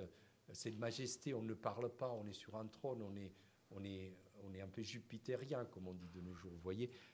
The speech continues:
Euh, donc, euh, là, c'est deux personnalités, me semble-t-il, qui sont très différentes, avec les indices très, très ténus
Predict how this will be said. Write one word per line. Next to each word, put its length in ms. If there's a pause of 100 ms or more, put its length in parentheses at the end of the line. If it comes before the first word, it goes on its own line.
(140)
Euh, 160 (100)
donc, 240 (320)
euh, 540
là, 160
c'est 260 (180)
deux 120
personnalités, 760
me 120
semble-t-il, 540
qui 100
sont 160
très 180
différentes, 680
avec 260
les 180
indices 600
très, 180
très 180
ténus 380